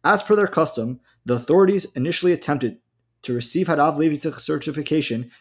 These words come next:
by means of intimidation. It was only when they saw that their efforts bore no fruit that they agreed to Rav, Harav Levi Yitzchak's demand. He would be ready to certify the matzah if the government would give him and his mashgichim full discretion in running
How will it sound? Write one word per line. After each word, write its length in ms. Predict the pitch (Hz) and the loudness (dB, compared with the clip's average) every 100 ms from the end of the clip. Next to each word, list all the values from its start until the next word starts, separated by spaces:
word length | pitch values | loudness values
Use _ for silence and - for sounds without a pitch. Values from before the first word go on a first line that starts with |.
| - | -8
by 160 | 117 120 | -4 0
means 280 | 135 160 | 0 -2
of 140 | - 127 | -4 -4
intimidation. 760 | 135 - 147 117 113 101 - _ _ _ - | -4 -2 -2 -2 -4 -6 -14 _ _ _ -4
It 60 | |
was 160 | 131 - | -2 -2
only 240 | 185 208 | -2 0
when 160 | 160 175 | 0 2
they 80 | 160 | 0
saw 340 | - 123 104 - _ - | 2 0 0 -12 _ -8
that 100 | 123 | -4
their 180 | 127 160 | -2 0
efforts 300 | 170 170 - | 0 -2 0
bore 200 | 147 156 | 2 4
no 140 | 180 | 2
fruit 380 | - 160 131 - - | 4 4 4 0 -6
that 160 | 120 | -2
they 140 | 117 117 | 0 0
agreed 420 | 123 156 127 - | 6 6 6 0
to 80 | 120 | -4
Rav, 340 | 117 107 110 - | -4 -6 -10 -8
Harav 320 | 120 135 139 | -2 -2 0
Levi 160 | 120 | -2
Yitzchak's 360 | 113 139 151 143 | 0 -2 -4 -6
demand. 440 | 143 117 101 67 _ _ _ _ - | -4 -2 -4 -10 _ _ _ _ -20
He 120 | - 135 | -4 -2
would 100 | 131 | 2
be 100 | 127 | 4
ready 240 | 156 214 | 6 6
to 120 | 196 | 2
certify 400 | 160 180 190 160 | 0 2 2 0
the 80 | 175 | 0
matzah 440 | 151 143 139 104 - - | 2 0 0 -8 -10 -8
if 120 | 120 | -4
the 80 | 123 | 0
government 360 | 135 170 196 | 2 2 0
would 140 | 165 127 | -2 2
give 160 | 156 | 2
him 280 | 127 117 123 _ _ | 2 -2 -4 _ _
and 220 | 120 123 - _ _ | -6 -6 -8 _ _
his 240 | - 143 151 | -2 -2 0
mashgichim 560 | 170 - 147 117 120 - _ | -4 0 -2 0 -6 -10 _
full 220 | - 196 | 2 4
discretion 560 | 196 185 151 151 170 127 | 4 0 0 0 -2 -4
in 100 | 117 | -2
running 320 | 135 156 | -2 -4